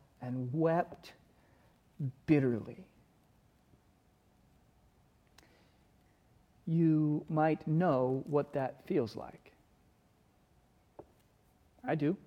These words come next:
Realizing the depth of the hurt that you've caused, seeing the pain that you've created, seeing someone that you love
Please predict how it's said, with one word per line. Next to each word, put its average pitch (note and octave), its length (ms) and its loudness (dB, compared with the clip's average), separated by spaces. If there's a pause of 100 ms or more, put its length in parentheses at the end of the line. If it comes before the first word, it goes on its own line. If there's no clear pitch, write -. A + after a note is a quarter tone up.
(1500)
Realizing D3 520 8
the C3 80 4
depth D3 380 6
of C3+ 120 -2
the C3 60 -4
hurt D3+ 340 2
that F3+ 100 -4
you've E3 180 0
caused, E3 560 0 (1500)
seeing F3+ 280 8
the D3 60 6
pain F#3+ 540 4
that E3 160 6
you've F3 200 8
created, F3 640 8 (1500)
seeing G3+ 320 8
someone G3 380 8
that F3+ 120 6
you E3+ 160 6
love D#3+ 440 10